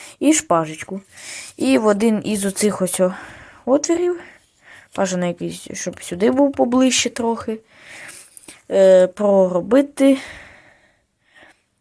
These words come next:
нашу резиночку. Ну, продіти, тобто. Зараз я зроблю і покажу. В общем-то, в нас повинна вийти ось така ось деталь з резиночкою.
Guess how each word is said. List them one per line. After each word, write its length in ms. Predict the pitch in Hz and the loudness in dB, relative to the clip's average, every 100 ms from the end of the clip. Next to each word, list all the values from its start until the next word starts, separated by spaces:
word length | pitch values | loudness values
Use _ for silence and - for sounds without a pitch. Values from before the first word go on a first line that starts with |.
| _ _ _ _ _ - - | _ _ _ _ _ -20 -10
нашу 460 | 190 202 220 202 196 | -2 -2 -2 -2 -2
резиночку. 840 | - 175 165 160 160 - - 190 - _ _ _ _ - | -2 -4 -4 -6 -10 -14 -16 -16 -18 _ _ _ _ -10
Ну, 260 | 220 180 | -6 -4
продіти, 500 | - 202 196 175 - | -2 0 0 -2 -10
тобто. 360 | 170 156 - 190 - _ _ _ _ | -8 -10 -10 -14 -16 _ _ _ _
Зараз 400 | 196 190 185 175 | -2 0 0 -2
я 160 | 180 170 | -4 -8
зроблю 340 | 190 - 208 285 | -10 -8 -4 -4
і 60 | |
покажу. 400 | 214 - - 175 190 _ _ _ _ - - | -4 -8 -12 -12 -16 _ _ _ _ -20 -12
В 60 | - | -4
общем-то, 440 | 226 302 381 370 | -4 -2 -4 -2
в 100 | 302 | -2
нас 180 | 214 262 | 0 -2
повинна 440 | 269 220 214 196 175 | -2 -2 -2 -2 -4
вийти 580 | 202 302 370 - 311 - | -2 0 0 -2 -4 -2
ось 240 | 247 285 | -2 0
така 300 | - 185 175 | -2 -4 -2
ось 220 | 214 220 196 | -2 -2 -4
деталь 440 | 185 175 147 143 147 | -4 -6 -8 -10 -10
з 140 | 175 170 | -6 -4
резиночкою. 760 | 208 190 160 151 151 170 175 | -2 -4 -6 -10 -14 -14 -16